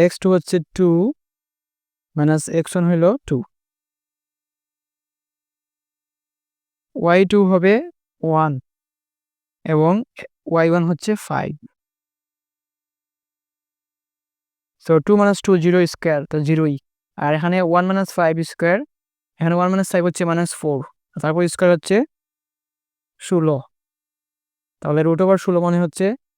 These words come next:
চার। So, এখন আমাদের প্রমাণ করতে হবে এটি একটি সমকোণী ত্রিভুজ। আর এটা করার জন্য আমাদেরকে পিথাগোরাসের সূত্রের সাহায্য নিতে হবে।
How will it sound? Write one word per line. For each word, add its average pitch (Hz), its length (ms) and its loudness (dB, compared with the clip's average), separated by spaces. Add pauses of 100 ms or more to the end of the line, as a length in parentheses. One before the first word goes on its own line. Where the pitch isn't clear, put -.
(280)
চার। 135 220 -4 (720)
So, - 80 -6 (100)
এখন 226 160 0
আমাদের 214 240 2
প্রমাণ 202 300 -2
করতে 196 240 -4
হবে 175 220 0 (200)
এটি 175 140 -4
একটি 196 200 -2
সমকোণী 175 440 -2
ত্রিভুজ। 131 340 -6 (500)
আর 139 220 0 (180)
এটা 190 180 0
করার 190 220 6
জন্য 180 180 0
আমাদেরকে 165 400 -2 (640)
পিথাগোরাসের 190 640 2 (200)
সূত্রের 175 420 -4
সাহায্য 156 360 -6
নিতে 135 220 -6
হবে। 127 200 -10